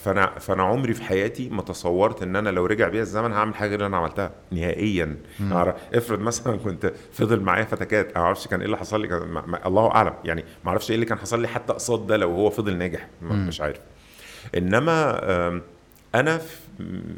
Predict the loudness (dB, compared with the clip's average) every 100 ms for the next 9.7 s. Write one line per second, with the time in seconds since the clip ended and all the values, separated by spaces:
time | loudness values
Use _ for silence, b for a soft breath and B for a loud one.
0 | -12 -2 0 0 -2 0 -2 -4 -18 -20
1 | -20 -20 -20 -20 -20 -20 -20 -14 2 4
2 | 6 2 2 2 2 2 -2 -8 B B
3 | B -4 0 2 4 4 4 4 4 2
4 | -2 2 4 4 2 0 0 -4 -2 2
5 | 2 2 0 0 0 0 0 0 0 -2
6 | -2 2 2 2 -6 -8 -20 -20 B B
7 | B B B B B B -20 -6 -2 2
8 | 4 4 4 2 0 -4 -4 -4 -4 -4
9 | -2 0 0 0 0 -2 -2